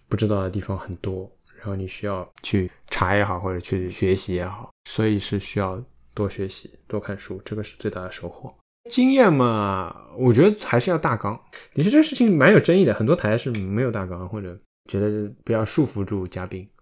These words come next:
我觉得大纲还是要的，大家前期做一个沟通吧，不要翻船，说着说着还能拉回来，自己有个主线这样子。我不知道你们的感受啊，可能我之前做辩论或者我自己个人思维习惯，我的大纲和我的这些问题还都是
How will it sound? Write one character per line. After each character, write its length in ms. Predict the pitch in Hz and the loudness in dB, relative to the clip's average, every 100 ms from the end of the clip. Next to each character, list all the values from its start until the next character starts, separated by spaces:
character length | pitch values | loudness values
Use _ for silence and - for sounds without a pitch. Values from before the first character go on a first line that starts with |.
| _ - | _ -6
我 60 | |
觉 60 | 117 | -4
得 60 | |
大 140 | 147 190 | 2 4
纲 180 | 196 208 | 4 2
还 120 | 117 | 0
是 180 | - 165 | -4 -4
要 200 | 147 123 | -2 -4
的， 80 | - _ _ _ | -6 _ _ _
大 140 | 127 117 | -6 -4
家 260 | 113 113 - | -4 -6 -8
前 240 | - 101 | -6 -4
期 160 | - 127 | -2 -4
做 240 | 123 123 | -2 -2
一 80 | 107 | -2
个 420 | 110 104 98 95 127 | -2 -2 -2 -6 -10
沟 200 | - 110 | -4 -2
通 200 | 113 110 | 0 -2
吧， 160 | 110 - | -4 -6
不 60 | - | 0
要 100 | 123 | 0
翻 240 | - 120 | 0 -2
船， 240 | 120 - - | -2 -8 -6
说 140 | 117 | -4
着 60 | 110 | -4
说 180 | 113 107 | -4 -4
着 80 | |
还 100 | 104 104 | -4 -6
能 140 | 107 | -6
拉 180 | 110 117 | -4 -4
回 160 | 120 110 | -4 -8
来， 40 | |
自 160 | - 110 | -6 -4
己 60 | 104 | -4
有 100 | 98 | -4
个 80 | 104 | -8
主 240 | - 95 | -10 -12
线 340 | - 131 120 123 | -8 -8 -8 -12
这 80 | - | -20
样 100 | - | -4
子。 100 | 135 | 2
我 140 | 135 | 4
不 80 | 160 | 6
知 60 | |
道 80 | 302 | 6
你 100 | 240 | 6
们 140 | 92 120 | 6 4
的 80 | 233 - | 2 0
感 220 | 92 90 | -2 -2
受 160 | 113 | -2
啊， 100 | 104 90 _ - _ | -4 -6 _ -20 _
可 100 | - | 0
能 80 | 185 | 2
我 80 | 139 | 2
之 140 | - | 0
前 180 | 139 120 | -2 -2
做 180 | - 127 | -2 -4
辩 160 | 135 | -2
论 240 | 127 120 107 | -2 -2 -2
或 120 | 117 | -2
者 60 | |
我 60 | 101 | -2
自 100 | 98 | -4
己 100 | 117 | -6
个 120 | 120 110 | -4 -4
人 120 | 104 | -4
思 200 | - 120 | -4 -4
维 100 | 110 | -4
习 160 | - | -4
惯， 160 | 104 101 - _ _ | -6 -6 -10 _ _
我 160 | 104 104 | -6 -4
的 120 | 110 | -4
大 220 | - 165 | -2 -2
纲 300 | 151 156 160 | 0 -2 -2
和 100 | 139 | -4
我 80 | 113 | -4
的 140 | 107 | -6
这 100 | 107 | -6
些 80 | 139 | -6
问 200 | 147 156 | -4 -4
题 160 | - 110 | -4 -6
还 160 | 104 | -6
都 240 | 110 170 190 | -8 -6 -8
是 340 | - 139 117 | -6 -10 -10